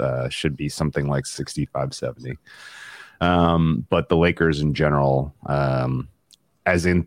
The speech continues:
you know, as I'll, I'll positively spin for them in this series for the next two weeks, happily. Uh, I think they're gonna be a good bet based on the way, based on this game one market,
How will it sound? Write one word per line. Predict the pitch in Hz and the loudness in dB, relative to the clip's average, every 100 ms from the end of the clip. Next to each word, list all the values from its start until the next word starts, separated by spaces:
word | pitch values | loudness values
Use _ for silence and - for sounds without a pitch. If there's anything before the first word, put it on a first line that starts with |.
| _ | _
you | 98 | 2
know, | 80 80 | 4 4
as | 95 - - _ _ _ _ - | 4 2 -8 _ _ _ _ 0
I'll, | 95 101 | 2 4
I'll | 95 101 - - - | 4 2 0 -12 -4
positively | - 90 95 92 90 | 2 2 4 2 2
spin | - 92 87 | 2 0 4
for | 85 | 4
them | 82 80 | 6 6
in | 82 | 4
this | 76 | 2
series | 80 80 71 69 - - - _ _ | 2 2 4 2 -2 -10 -16 _ _
for | 82 | 0
the | 78 | 2
next | 78 - | 0 -2
two | 85 | 0
weeks, | 80 80 - - | 2 0 -2 -4
happily. | 82 80 - 62 67 - _ | -2 0 -2 -6 -6 -12 _
Uh, | 65 69 69 | 0 2 2
I | 71 | 0
think | 76 67 | -2 0
they're | 73 | 0
gonna | 78 76 | 0 0
be | 76 | 0
a | 71 | 0
good | 78 71 | -2 0
bet | 76 76 - | 0 0 -2
based | 73 - | -2 0
on | 76 | 0
the | 78 | 2
way, | 82 | 0
based | 76 131 135 | 2 2 4
on | 147 | 4
this | 117 - | 4 2
game | 92 110 | 2 4
one | 101 85 | 4 2
market, | 73 78 - - | 2 0 -6 -10